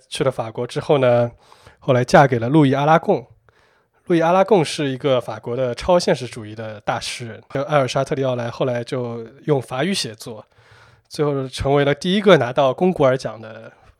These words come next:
女性作家。然后她和阿拉贡两个人是二战的时候法国抵抗运动的精神领袖，两个人后来也是法国共产党的支柱人物。就是这对姐妹的经历非常传奇，就可以说是苏联的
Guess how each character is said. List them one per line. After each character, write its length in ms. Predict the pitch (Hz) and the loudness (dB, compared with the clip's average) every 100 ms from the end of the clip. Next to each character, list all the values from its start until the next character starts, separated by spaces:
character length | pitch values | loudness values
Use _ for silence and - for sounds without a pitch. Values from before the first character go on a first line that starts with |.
| - | -10
女 160 | 139 113 | -8 -4
性 340 | - 156 113 _ | -2 -2 -4 _
作 160 | - 113 | -6 -6
家。 320 | 117 110 110 _ _ _ _ _ _ _ - | -6 -12 -14 _ _ _ _ _ _ _ -4
然 160 | 127 | 2
后 80 | 143 | 4
她 220 | 156 165 | 6 6
和 180 | 156 135 | 6 2
阿 140 | 143 | 4
拉 120 | 156 160 | 6 6
贡 200 | 170 143 | 6 6
两 160 | 113 | 4
个 80 | 123 | 0
人 240 | 127 123 | 0 -2
是 440 | 123 - 147 131 131 | -4 -2 0 0 0
二 100 | 170 | 2
战 160 | 151 156 | 4 4
的 80 | 135 | 2
时 140 | - | -4
候 160 | 123 127 | -4 -2
法 180 | 127 113 | -4 -4
国 220 | 127 139 | -4 -4
抵 140 | 131 | -6
抗 240 | 120 156 143 | -2 0 0
运 100 | 131 | 0
动 140 | 135 | -2
的 80 | 120 | -4
精 160 | 165 | -4
神 160 | 156 127 | -4 -4
领 160 | 123 107 | -6 -10
袖， 340 | - 113 107 _ _ | -10 -12 -14 _ _
两 160 | - 110 | -20 -18
个 100 | 110 | -16
人 220 | 104 107 - _ - _ _ | -16 -18 -20 _ -20 _ _
后 160 | - | -2
来 180 | 135 131 | 0 0
也 100 | 117 | -2
是 300 | 110 - 131 | -8 -4 -4
法 180 | 113 113 | -4 -6
国 120 | 117 | -4
共 120 | 131 | -4
产 200 | 135 127 | -2 -2
党 100 | 123 | -4
的 100 | 110 | -6
支 160 | 113 160 | -8 -6
柱 160 | 151 143 | -2 -2
人 220 | 107 101 | -4 -14
物。 180 | 104 - _ _ | -20 -20 _ _
就 100 | - | -12
是 100 | 156 | -8
这 140 | 156 175 | -2 0
对 100 | 160 | 0
姐 200 | - 113 | 0 -2
妹 160 | 143 | 0
的 100 | 135 | 0
经 180 | 123 156 | 0 -2
历 140 | 156 127 | -4 -4
非 180 | - | -4
常 360 | 180 135 113 113 | -4 -4 -6 -8
传 240 | - 110 | -12 -16
奇， 280 | 113 - 110 - _ _ _ _ _ - | -14 -16 -16 -20 _ _ _ _ _ -16
就 120 | - | -8
可 120 | - | -4
以 80 | 196 | -2
说 220 | - 156 | 0 -2
是 320 | - 147 139 | -2 -4 -4
苏 220 | - 180 | -6 -4
联 160 | 156 131 | -2 0
的 360 | 143 135 127 | 0 0 -2